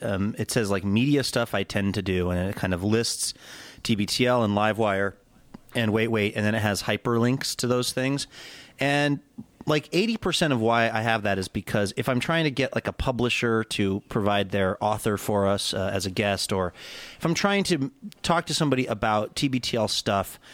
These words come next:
I want it to seem legit, and it's just easier than trying to explain everything. My hope is they'll look at that and they'll go,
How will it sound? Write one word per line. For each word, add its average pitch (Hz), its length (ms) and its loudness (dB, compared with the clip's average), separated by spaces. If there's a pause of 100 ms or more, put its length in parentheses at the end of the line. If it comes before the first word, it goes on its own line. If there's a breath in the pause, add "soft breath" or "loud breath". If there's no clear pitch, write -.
(160 loud breath)
I 127 100 2
want 131 260 4
it 123 80 0
to 120 120 -4
seem 104 300 2
legit, 101 460 2
and 110 100 0
it's 104 140 0
just 120 260 -4
easier 110 520 2
than 101 340 0
trying 104 160 0
to 95 40 0
explain 104 440 0
everything. 120 340 0
My 110 100 4
hope 120 140 2
is 110 80 0
they'll 104 100 2
look 127 200 0
at 131 80 -4
that 107 140 2
and 101 120 2
they'll 98 80 2
go, 101 160 0